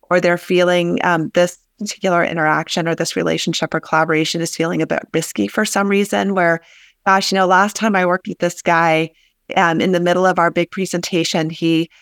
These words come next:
stood up and started listing off the, the seven unmitigated risks that,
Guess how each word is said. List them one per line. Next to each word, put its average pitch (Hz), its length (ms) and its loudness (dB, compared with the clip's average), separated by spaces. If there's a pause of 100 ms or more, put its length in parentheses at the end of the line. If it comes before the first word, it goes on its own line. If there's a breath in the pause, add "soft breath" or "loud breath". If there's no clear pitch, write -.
stood - 340 0
up 175 220 4
and 180 180 -2
started 165 300 0
listing 170 360 -2
off 165 340 0
the, 156 320 2
the 175 80 0
seven 175 360 0
unmitigated 165 720 0
risks 175 560 -4 (340 soft breath)
that, 165 360 2